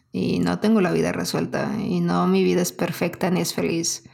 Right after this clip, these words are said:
Recuerden que las redes sociales solo es un piquito de nuestras vidas y hay mucha gente que no pone sus peores momentos. Pero, bah, ¿qué más da? Al final del día todos somos mortales y, este, yo les mando un abrazo muy profundo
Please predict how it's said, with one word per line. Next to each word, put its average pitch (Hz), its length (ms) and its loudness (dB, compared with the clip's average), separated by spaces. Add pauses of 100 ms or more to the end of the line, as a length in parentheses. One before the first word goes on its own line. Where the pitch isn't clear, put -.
(460)
Recuerden 180 380 -2
que 190 100 0
las 175 120 0
redes 175 220 2
sociales 185 340 0
solo 180 160 2
es 175 100 -4
un 180 140 2
piquito 190 380 0
de 180 120 4
nuestras 175 360 -2
vidas 185 360 2
y 175 40 2
hay 175 100 2
mucha 175 300 0
gente 170 540 -4 (800)
que 170 420 2
no 175 280 2
pone 170 640 0
sus 185 200 -2
peores 170 320 -2
momentos. 156 600 -4 (320)
Pero, 175 360 0 (100)
bah, - 400 -4 (220)
¿qué 202 120 -2
más 185 200 0
da? 170 340 -4 (680)
Al 180 120 -2
final 180 340 2
del 185 120 2
día 240 260 2
todos 180 200 0
somos 170 280 -2
mortales 180 640 0
y, 175 140 2
este, 165 540 -2
yo 175 140 2
les 175 160 2
mando 165 200 2
un 165 80 2
abrazo 160 340 0
muy 165 140 2
profundo 196 680 2